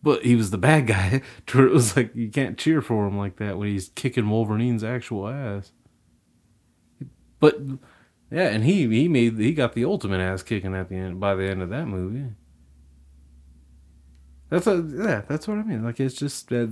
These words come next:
when you're watching a hero and you want that real inspiration, you need to see them. The, the only ass kicking she got was when she was human. That, that was the message that, that Captain Marvel sent was,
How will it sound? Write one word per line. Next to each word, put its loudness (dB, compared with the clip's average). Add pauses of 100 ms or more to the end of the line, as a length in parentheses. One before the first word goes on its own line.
(840)
when 0
you're 2
watching 0
a 4
hero 0
and 0
you 2
want 0
that 0
real 0
inspiration, -4
you 0
need 2
to 0
see -2
them. -2 (380)
The, -2 (260)
the -6
only 6
ass -4
kicking 2
she -4
got 0
was 2
when 4
she 0
was 0
human. 0
That, 0
that 0
was 2
the -2
message 2
that, -2
that -10
Captain -4
Marvel -4
sent -6
was, -6